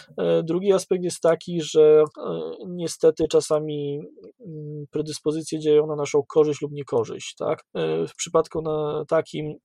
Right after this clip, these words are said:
że mamy kogoś wyższego, no to ktoś istotnie wyższy od nas będzie miał istotnie dłuższe ręce,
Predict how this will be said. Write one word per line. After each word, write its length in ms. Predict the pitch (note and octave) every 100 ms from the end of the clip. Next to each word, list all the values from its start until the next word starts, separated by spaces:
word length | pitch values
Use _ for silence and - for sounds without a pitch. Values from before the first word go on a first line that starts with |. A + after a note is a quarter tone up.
| _ _ _ - _
że 640 | F3 D#3 E3 D3+ D3+ D3+ E3+
mamy 260 | F#3+ E3+ -
kogoś 340 | F3 E3+ D#3+
wyższego, 680 | E3 D#3+ - E3 D#3+ D3+ A3+ - _ _ _ - _ _
no 80 | E3+
to 120 | F3+
ktoś 280 | - E3+ D#3+ E3+ -
istotnie 420 | - F#3 G3 F3+
wyższy 360 | F3 - -
od 120 | F3 F3
nas 240 | F3 E3+
będzie 240 | E3+ D#3+
miał 140 | E3 D#3+
istotnie 420 | B2+ - D#3+ E3
dłuższe 380 | E3 D3+ - D#3+
ręce, 540 | D3 C3 A#2 A#2 B2+